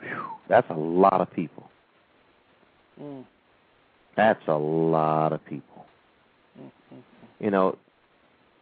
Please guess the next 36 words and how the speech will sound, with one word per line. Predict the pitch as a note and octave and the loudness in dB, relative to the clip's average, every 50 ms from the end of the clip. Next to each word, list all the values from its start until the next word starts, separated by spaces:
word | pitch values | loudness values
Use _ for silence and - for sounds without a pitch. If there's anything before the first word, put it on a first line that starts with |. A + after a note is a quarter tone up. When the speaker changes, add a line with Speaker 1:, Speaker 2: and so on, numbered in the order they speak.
| _ _ _ _ C3+ | _ _ _ _ 2
Speaker 1:
even | C3+ C#3+ C#3 C3+ | 2 2 2 0
with | B2 G#2 - - | 0 0 0 2
some | B2+ A#2+ | 2 2
of | A2 | 2
the | G2+ F#2+ | 2 2
risk | G2+ G#2+ G#2 - - - | 2 2 2 0 -2 -2
factors, | F#2+ F2 E2+ F2 - - F2 E2+ - | 0 0 0 -2 -4 -8 -8 -8 -8
you | - A2 | -6 -4
know, | G#2+ G#2 G2+ | -2 0 0
and | G2 F#2 | -2 -2
people | - C#3 B2+ - G#2+ | -2 -2 -2 -2 -4
talk | - - C#3 D3+ D#3+ - | 0 4 4 4 4 4
about | G2+ F2+ F2 E2+ E2 - | 2 4 4 4 4 2
this, | F2+ F2 E2+ - - _ _ _ _ - - - - - - - | 0 -2 -2 -4 -8 _ _ _ _ -20 -20 -20 -20 -20 0 4
but | - G#2+ G2 - - _ _ _ _ _ _ _ _ _ _ _ _ _ _ _ _ _ - - | 6 6 6 4 0 _ _ _ _ _ _ _ _ _ _ _ _ _ _ _ _ _ 0 4
don't, | B2 C3+ E3 E3+ E3 - - - - | 6 6 6 6 2 -4 -14 -2 2
don't, | C3 C3+ D#3 D3 - C3 A#2 - - | 4 4 4 2 0 -6 -10 -2 2
don't | C3 C#3 C#3+ - - | 2 2 2 0 -2
use | C#3 D3+ E3 E3+ C#3 - | -2 0 0 0 0 0
these | C#3 C#3 C#3 B2 | 0 0 0 0
risk | A2+ B2+ C#3 C3+ - - | 2 4 4 4 4 4
factors | C3 B2 A2+ G#2+ - G#2+ G2+ G2+ | 6 6 6 6 2 -2 0 0
as | G#2 F#2+ F#2 | 0 0 2
being | G2+ A#2 A#2 A2+ A2 G#2+ G2+ F2+ - _ _ _ _ _ _ _ _ _ _ - | 2 4 4 4 2 -2 -6 -8 -12 _ _ _ _ _ _ _ _ _ _ -6
your | - - G2+ G2 F#2+ F2 - - - - - _ - - - | -2 0 2 2 2 0 -2 -8 -20 -20 -20 _ -14 0 4
absolute | A2+ A#2+ B2 - - C#3 B2 A#2 A2+ A2 G#2 | 6 6 6 6 2 0 2 2 2 4 6
guide | G2 A#2 A#2 A2 G#2 F#2+ F#2 F#2 - - | 8 8 10 10 10 8 6 4 2 2
to | G#2 F#2+ F#2 F2 - - _ _ _ _ | 2 2 2 0 -4 -12 _ _ _ _
not | A#2 A#2+ A#2+ A2+ - D2+ | -2 2 2 4 4 4
worrying | G2 G#2+ A#2 A#2 A#2 A2+ A2+ A2 | 6 8 8 8 8 6 4 4
about | G2+ G#2 G2+ G2 G2 | 6 6 8 8 6
it | G2 - | 4 4
or | - G#2+ G#2 G2+ | 2 2 2 4
worrying | G#2 A#2 C#3 D3+ B2 F2 E2 | 4 4 4 4 2 0 -4
about | D#2+ D#2+ E2 D#2 D#2 | -4 -2 -2 -2 -2
it, | D#2 | -4